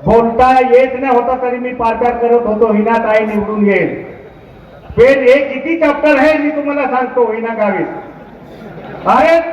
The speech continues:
पडली पडली लागत, तीन दिवसाने गावीत परिवाराने मला बोलवलं. जेव्हा विषय आला होता सुप्रिया गावितवर और विश्वास आणण्याची,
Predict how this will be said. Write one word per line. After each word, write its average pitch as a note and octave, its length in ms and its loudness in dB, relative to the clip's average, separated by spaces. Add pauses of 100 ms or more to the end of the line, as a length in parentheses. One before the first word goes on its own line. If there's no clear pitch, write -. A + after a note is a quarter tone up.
(960)
पडली E4+ 440 2
पडली E4+ 500 0
लागत, D#4+ 380 0 (640)
तीन D4+ 200 -4
दिवसाने D4+ 540 2 (420)
गावीत B3 280 0
परिवाराने B3+ 600 0
मला A#3+ 240 0
बोलवलं. A3+ 520 2 (1600)
जेव्हा C4 260 4
विषय C#4 320 -2
आला C#4 220 2
होता C4 260 2 (160)
सुप्रिया C4 280 -4
गावितवर C4+ 520 -2
और C4 220 2
विश्वास C4 360 -2
आणण्याची, A3+ 560 0